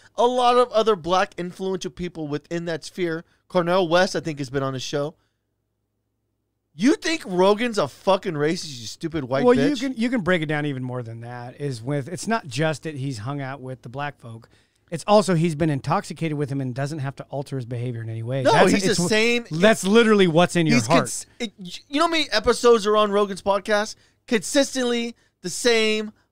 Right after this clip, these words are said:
Speaker 1: motherfucker. He's a comedian. Comedians make inappropriate jokes. Are you taking comedians serious?
Speaker 2: It's all okay or none of it's okay.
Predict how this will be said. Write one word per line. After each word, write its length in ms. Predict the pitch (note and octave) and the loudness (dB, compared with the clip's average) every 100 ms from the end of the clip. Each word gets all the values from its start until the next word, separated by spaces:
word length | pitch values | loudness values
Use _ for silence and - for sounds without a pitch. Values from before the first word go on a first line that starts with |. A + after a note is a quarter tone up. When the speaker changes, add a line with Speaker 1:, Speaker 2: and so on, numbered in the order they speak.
| _ B2+ | _ 0
Speaker 1:
motherfucker. 720 | E3 G3+ G#3 F#3 F3 C3+ - _ | 2 2 2 0 0 -4 -8 _
He's 180 | G3+ G3+ | -6 -2
a 40 | A#3 | 0
comedian. 600 | A#3 A3 A3+ A3 E3+ F#2+ _ _ | 0 0 -2 -2 -4 -6 _ _
Comedians 500 | G#3 G3+ A3 A3 G3 | -4 -2 0 -2 -2
make 200 | G3+ G#3 | -4 -2
inappropriate 600 | G3+ G3+ G#3+ G#3 G#3 G3 | -2 0 0 0 0 -4
jokes. 380 | D#3+ G3+ F#3+ - _ _ | 2 2 2 -4 _ _
Are 100 | F#3+ | 0
you 120 | G3 G#3 | 0 2
taking 320 | A3+ A3 G#3+ | 0 0 -6
comedians 560 | G#3+ G#3+ G#3+ G#3 F#3 | -4 -4 -4 -4 -6
serious? 480 | - G#3 G#3+ E3+ - | -2 -2 0 -2 -6
Speaker 2:
It's 120 | - | -14
all 260 | B2+ A#2+ C3 | -10 -6 -4
okay 340 | C#3 C3+ D#3+ | -6 -6 -6
or 80 | F3 | -6
none 100 | F#3+ | -8
of 60 | G3 | -10
it's 140 | D#3+ | -10
okay. 300 | C3 A#2 A#2+ | -10 -8 -10